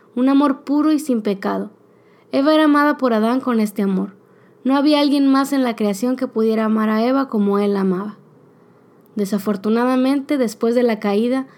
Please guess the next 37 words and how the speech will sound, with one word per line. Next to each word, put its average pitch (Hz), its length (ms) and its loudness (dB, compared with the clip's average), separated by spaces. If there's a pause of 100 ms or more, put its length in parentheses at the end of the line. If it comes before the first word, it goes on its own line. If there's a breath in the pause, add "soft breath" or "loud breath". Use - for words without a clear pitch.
(240 loud breath)
no 262 100 0
hay 302 200 2
hombre 311 220 4
ni 277 120 2
mujer 240 360 0
que 254 140 -2
pueda 233 300 -2
cumplir 214 400 -2
y 247 60 2
amar 214 340 0
de 214 100 0
tal 196 240 -2
manera. 185 460 -2 (580 soft breath)
El 214 120 0
amor 247 300 4
del 302 180 2
que 262 120 2
leemos 247 480 2
en 233 80 0
Primera 214 320 0
de 247 160 0
Corintios 254 580 -2
es - 140 -10
un 254 120 0
amor 254 260 2
divino, 220 540 0 (220)
no 240 160 -2
terrenal. 185 520 0 (480 soft breath)
Es 233 120 -4
un 285 120 2
amor 294 240 2
eterno, 262 540 0
no 202 340 -2
temporal. 202 580 -2 (380 soft breath)
Un 247 180 2
amor 247 300 2
inmerecido. 196 720 -2